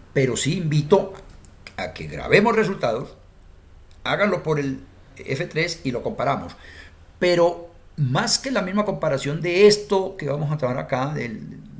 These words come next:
de los indicadores generales, perdón, de los indicadores de fiabilidad, es comparar los globales totales, el,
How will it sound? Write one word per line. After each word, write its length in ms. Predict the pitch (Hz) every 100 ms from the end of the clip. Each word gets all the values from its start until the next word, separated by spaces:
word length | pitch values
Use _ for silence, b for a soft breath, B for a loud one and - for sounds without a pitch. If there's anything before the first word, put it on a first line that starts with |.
| - -
de 140 | - 101
los 400 | 98 92 - -
indicadores 480 | 107 107 113 123 147
generales, 540 | 160 156 120 156 - B B B B B B - - - - -
perdón, 320 | 123 160 120
de 100 | 117
los 220 | 117 110
indicadores 400 | 107 107 110 147
de 80 | 156
fiabilidad, 640 | 151 151 147 131 - - - - - - - - - -
es 240 | 139 -
comparar 800 | - 160 135 131 117 120 - -
los 480 | 143 143 151 - 139
globales 800 | 143 135 127 127 127 135 - - - - - - - - - - - -
totales, 500 | 101 131 98 80 -
el, 400 | 87 90 80 85